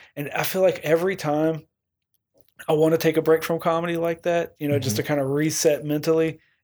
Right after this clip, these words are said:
Speaker 1: is when I start getting the most show offers. So it's like I had to turn, so that was in, like, October, maybe it was October, November, and then I didn't start doing shows again until, like,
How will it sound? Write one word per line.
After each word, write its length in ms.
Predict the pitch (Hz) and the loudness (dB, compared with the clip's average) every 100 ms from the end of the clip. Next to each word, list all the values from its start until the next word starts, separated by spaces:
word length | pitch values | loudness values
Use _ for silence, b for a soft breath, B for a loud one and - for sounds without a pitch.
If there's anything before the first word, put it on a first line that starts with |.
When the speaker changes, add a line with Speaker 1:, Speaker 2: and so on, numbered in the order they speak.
| - | -10
Speaker 1:
is 160 | 135 | -4
when 120 | 147 147 | -2 -2
I 60 | |
start 300 | 135 143 135 | 0 -2 -2
getting 300 | 143 139 139 139 | -2 -2 -4 -4
the 140 | 139 | -4
most 580 | 139 139 143 143 139 - - | -4 0 2 2 -2 -8 -10
show 380 | - 123 110 | -6 -6 -6
offers. 420 | 95 104 107 107 - | -8 -12 -14 -20 -10
So 200 | - 151 | 0 0
it's 120 | 147 | 2
like 140 | 156 151 | 2 2
I 40 | |
had 160 | 147 143 | 0 0
to 60 | |
turn, 380 | 135 147 139 127 b b b b b b b b _ | -4 -4 -4 -6 b b b b b b b b _
so 300 | 143 147 175 | -8 0 2
that 160 | 165 175 | 2 0
was 120 | 202 | -2
in, 80 | 185 | -2
like, 240 | 170 151 - _ _ _ _ _ _ _ - | -4 -4 -10 _ _ _ _ _ _ _ -14
October, 460 | 143 - 165 160 | -12 -8 -8 -6
maybe 260 | 147 165 175 | -6 -4 -4
it 60 | 160 | -2
was 100 | 143 | -2
October, 440 | 139 156 151 151 | -2 0 0 2
November, 560 | 147 143 135 147 147 147 | 2 0 0 0 2 2
and 160 | 135 127 | 0 -6
then 80 | |
I 40 | 120 | -4
didn't 220 | 135 131 | -6 -4
start 220 | 143 131 | -4 -4
doing 180 | 135 131 | -4 -4
shows 280 | 131 131 127 | -4 -4 -4
again 220 | 127 123 | -6 -8
until, 280 | 120 117 120 | -8 -8 -10
like, 360 | 107 98 - | -10 -12 -16